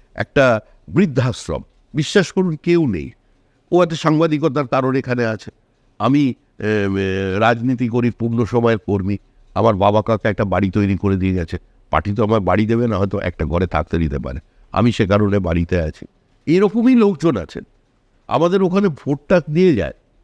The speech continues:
যে ভয়, সত্তর পার্সেন্ট, আশি পার্সেন্ট আমরা ভোট শুনি। আমি তো বললাম, আমাদের যে মিউনিসিপ্যালিটির নির্বাচনে দেখলাম, সেদিন আমার জীবনে সবচেয়ে বেশি দুঃখ হয়েছিল বলুন। কারণ আমি,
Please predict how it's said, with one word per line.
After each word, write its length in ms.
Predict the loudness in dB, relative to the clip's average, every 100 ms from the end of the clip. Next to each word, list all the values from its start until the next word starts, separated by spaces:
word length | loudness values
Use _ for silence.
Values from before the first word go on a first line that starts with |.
| -8
যে 220 | -4 -2 -4 -4
ভয়, 280 | 2 2 0 _ _ _
সত্তর 320 | -6 -4 0 0
পার্সেন্ট, 360 | 0 -2 0
আশি 200 | -2 -2
পার্সেন্ট 360 | -4 -4 -2 -2
আমরা 140 | -2
ভোট 300 | -2 -4 -4
শুনি। 240 | -6 -8 -8 _ -6
আমি 160 | -2
তো 100 | 0
বললাম, 280 | 0 2 0 -2 _
আমাদের 320 | -2 -2 -2
যে 100 | -2
মিউনিসিপ্যালিটির 600 | -2 -2 -2 -2 -2 0
নির্বাচনে 500 | 0 0 -2 -2 -4
দেখলাম, 280 | -4 -4 -6
সেদিন 340 | -6 -4 -2 -2
আমার 200 | -2 -4
জীবনে 300 | -4 -2 -2
সবচেয়ে 400 | -4 -4 -4 -2
বেশি 240 | 0 -2
দুঃখ 260 | -4 -4 -2
হয়েছিল 340 | -2 -2 -8
বলুন। 220 | -8 -10 -14 _ _ _ -6
কারণ 200 | -2 0
আমি, 340 | 2 2 0